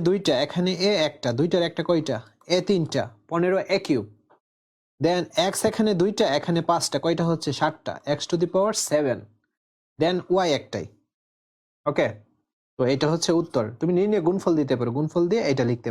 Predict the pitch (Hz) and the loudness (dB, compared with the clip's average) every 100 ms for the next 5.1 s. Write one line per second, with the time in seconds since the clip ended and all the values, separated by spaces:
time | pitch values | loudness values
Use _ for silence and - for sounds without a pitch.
0 | 98 90 - _ _ _ _ _ _ _ | -8 -10 -12 _ _ _ _ _ _ _
1 | _ _ _ _ _ _ _ - 127 143 | _ _ _ _ _ _ _ -4 -2 0
2 | 139 147 165 165 147 135 165 190 165 120 | 0 2 0 2 0 2 2 2 2 0
3 | 117 101 - _ _ _ _ _ _ _ | -2 -8 -14 _ _ _ _ _ _ _
4 | - 139 170 185 - 156 165 - - 143 | -2 0 0 -2 -2 0 0 -2 0 0